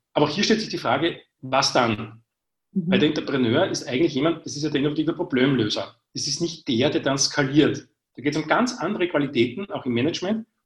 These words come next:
Speaker 1: als wenn ich ein, eine Idee suche für eine, für eine, für ein Problem.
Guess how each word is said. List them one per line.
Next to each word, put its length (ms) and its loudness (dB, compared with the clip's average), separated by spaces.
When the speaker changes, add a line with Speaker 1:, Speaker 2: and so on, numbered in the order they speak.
Speaker 1:
als 260 2
wenn 120 0
ich 280 -8
ein, 380 -2
eine 160 -4
Idee 420 0
suche 460 0
für 160 0
eine, 340 -2
für 80 -8
eine, 260 -4
für 120 -12
ein 120 -4
Problem. 360 -6